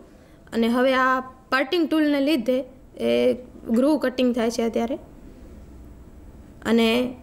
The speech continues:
આખો જોબ તૈયાર થઈ ગયો છે, જે હવે પૂરો કટ થઈ જશે અને જોબ જે છે એ ગયો. હવે એ જ ઓપરેશન કર્યું એ આપણે બીજા ડાયરેક્શનથી જોઈએ છે, સામેના ડાયરેક્શન છે, જો પાછળના ડાયરેક્શનથી જોઈએ છે, જેથી આ વસ્તુ વધારે ક્લિયર થઈ શકે.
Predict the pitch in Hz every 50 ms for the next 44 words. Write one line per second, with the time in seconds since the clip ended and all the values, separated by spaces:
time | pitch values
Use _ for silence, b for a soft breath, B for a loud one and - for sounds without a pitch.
0 | - - 240 233 285 254 220 269 269 254 - - 320 320 320 311 311 330 370 302
1 | 359 349 311 - - 254 262 269 - - - - - 247 262 285 240 240 254 330
2 | 403 - - - 262 262 277 269 269 - 233 233 226 - - 226 220 208 202 214
3 | 208 - 214 220 214 214 214 208 233 240 247 214 - 240 226 226 - 254 - -
4 | - 220 254 302 - - - - - - - - 202 214 208 208 226 240 240 -
5 | 294 339 381 285 311 359 359 359 349 311 B B B B B B B - - -
6 | - - - - - - - 269 269 - 349 370 370 - 349 349 311 403 415 403
7 | 294 208 277 294 311 311 311 311 240 254 294 247 381 370 - 302 262 294 285 285
8 | - 285 254 - 254 208 247 247 247 269 254 285 370 370 - B B B B B
9 | B B - - 320 370 381 392 381 311 277 269 302 302 - 294 277 254 285 277
10 | 240 311 349 330 320 - - 320 339 - 349 330 302 269 240 254 254 277 - 285
11 | 254 254 226 277 302 320 277 254 285 285 277 262 - 262 269 277 277 294 294 -
12 | - 320 254 233 220 220 320 349 359 359 359 - 311 302 277 247 262 254 240 247
13 | 240 233 220 269 294